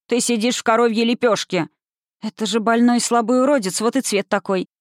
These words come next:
Давайте его в луже утопим. Мамаша и не узнает, когда еще от обморока оклемается». Они захихикали. Они по очереди укачивали младенца на локте,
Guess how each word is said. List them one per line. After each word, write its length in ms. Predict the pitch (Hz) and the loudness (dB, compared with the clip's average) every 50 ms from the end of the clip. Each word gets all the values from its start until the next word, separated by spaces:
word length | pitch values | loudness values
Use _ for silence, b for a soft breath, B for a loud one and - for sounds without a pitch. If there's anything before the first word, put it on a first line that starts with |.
| _ _ - | _ _ -4
Давайте 400 | - 220 262 339 370 - - 214 | -2 0 0 0 0 0 0 0
его 140 | 190 208 208 | 2 2 0
в 80 | 208 | 2
луже 260 | 254 277 254 190 196 | 2 2 2 2 0
утопим. 480 | 196 208 - 233 220 - 196 180 170 175 _ _ _ _ - | 0 0 0 -2 -2 0 -2 -4 -4 -6 _ _ _ _ 2
Мамаша 480 | 277 285 269 240 240 247 269 - 302 | 2 4 4 4 2 2 2 2 2
и 60 | 277 262 | 2 4
не 120 | 262 269 | 4 4
узнает, 540 | 262 220 185 190 196 202 220 220 - - _ _ - | 2 2 0 0 0 2 0 0 -2 -6 _ _ -6
когда 320 | - 370 311 269 220 254 | -2 -2 -2 0 0 -2
еще 280 | 294 330 - - 190 170 | -2 -2 -2 -2 -2 -2
от 120 | 170 - | 0 0
обморока 420 | 190 185 185 190 185 175 160 - 170 | -2 0 2 0 0 0 0 -2 -2
оклемается». 680 | 170 - 202 202 196 185 180 175 175 - - 175 165 - _ _ _ _ _ _ _ _ _ _ _ _ | -2 0 0 0 2 2 2 0 -2 -4 -4 -4 -4 -6 _ _ _ _ _ _ _ _ _ _ _ _
Они 200 | - 208 220 208 | 0 2 2 2
захихикали. 760 | 190 180 196 - - 202 - 208 180 - 185 175 175 170 170 _ _ _ _ _ _ _ _ _ - | 2 0 -4 -4 -4 -6 -6 -6 -6 -4 -4 -4 -4 -6 -8 _ _ _ _ _ _ _ _ _ -6
Они 200 | - 208 214 190 | -2 0 0 0
по 120 | - 180 | 2 2
очереди 500 | 175 180 190 190 - - 185 180 160 175 | 2 2 0 0 -2 -4 -4 -2 -2 -2
укачивали 480 | 180 180 - 202 202 202 - 190 175 175 | -2 0 0 -2 -2 -2 -2 -4 -2 0
младенца 480 | 180 175 175 175 170 185 185 180 - | 0 2 0 0 0 -2 -4 -2 -2
на 160 | 190 190 180 180 | 0 0 2 2
локте, 380 | 185 196 - - - 185 175 | 0 -2 -2 -4 -8 -8 -8